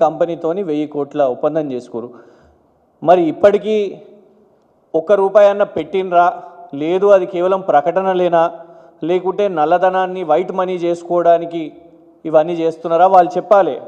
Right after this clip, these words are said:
కేవలం అదొకటే కాదు, వాస్తవానికి ఆగస్టు నెల వచ్చింది, లాస్ట్ ఇయర్ ఆగస్టే అనుకుంటా, రేవంత్ రెడ్డి గారు దావోసు, అమెరికా, కొరియా, అమెరికా and కొరియా పర్యటన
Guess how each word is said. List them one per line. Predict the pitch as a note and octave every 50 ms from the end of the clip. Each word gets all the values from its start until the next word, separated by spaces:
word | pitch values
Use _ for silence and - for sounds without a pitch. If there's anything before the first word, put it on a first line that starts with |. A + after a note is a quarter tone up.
| - - -
కేవలం | D#3+ E3 F3+ G3 G3+ G3 F#3+
అదొకటే | F3 E3 D#3+ F#3 G3 G3 G3+ F#3 F3
కాదు, | F3 F3 D#3 C#3+
వాస్తవానికి | D3+ D#3 D#3+ - - F#3+ F#3+ F#3 F#3 E3+ A3 G#3+ F#3 D3+ - - - - - - _ _ _ _ _ _ _ _ _ _ _ - C#3+ D#3
ఆగస్టు | E3+ F#3 G3+ F#3+ - - G3 F#3+
నెల | F#3+ F#3 G3 F#3 F3
వచ్చింది, | E3+ F3 - F3+ E3+ D#3 D3 D3+ D3+ - - - - - _ _ _ _ _ _ _ _ _ _ _ _ _ _ _ _ _ _ _ _ _ _ _ _ _ _ _ - _ _ _ _ C3 C#3
లాస్ట్ | D#3 F3+ F#3 F#3 - G#3+
ఇయర్ | G#3+ G#3+ G3 F3
ఆగస్టే | E3+ F#3+ G3 F#3+ - G#3 G3+ F3+
అనుకుంటా, | F3 D#3 E3+ D#3+ C#3 C3+ B2+ - - - - - - - - _ _ _ _ _ _ _ _ _ _ _ _ _ _ - _ _ _ _ _ - C#3
రేవంత్ | C#3+ D#3+ E3+ E3+ E3+ E3
రెడ్డి | E3+ D#3+ E3+ E3
గారు | E3+ E3+ E3 E3 D#3+ - C#3+
దావోసు, | C#3+ D3+ D#3+ D#3+ D#3+ E3 D#3+ D#3+ - D#3+ D#3 D#3 D#3 E3 - - - - C#3+
అమెరికా, | D3+ E3+ E3+ E3+ D#3 E3 D#3+ D3+ D3+ D#3 D#3 - - - - - - - _ _ _ _ _ _ _ _ - F3
కొరియా, | F3+ F#3+ G#3 G3 F#3 F3 E3 E3+ D#3 - - - - - C#3+ D3 D3
అమెరికా | D3+ E3 E3+ F3 F3+ F#3 F3 F3
and | E3+ D#3+ - D#3+
కొరియా | D#3 D#3+ E3+ E3+ D#3+ D#3+
పర్యటన | D#3 D#3 D#3+ D#3 - G#3+ D#3 E3+